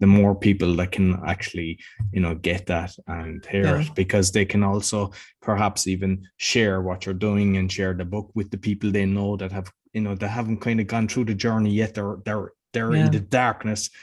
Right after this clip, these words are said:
Speaker 1: and, you know, it's something like that. Just the, the right book can actually,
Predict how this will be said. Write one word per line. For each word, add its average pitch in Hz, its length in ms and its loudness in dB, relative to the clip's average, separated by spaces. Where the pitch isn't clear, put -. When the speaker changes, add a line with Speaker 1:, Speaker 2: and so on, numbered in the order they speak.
Speaker 1:
and, 101 340 0
you 117 80 -4
know, 117 100 0
it's 110 140 -4
something 147 400 0
like 131 220 0
that. 131 200 0
Just - 200 -6
the, 104 260 -4
the 120 100 -2
right 123 400 2
book 123 240 -6
can 113 140 -6
actually, 104 460 -4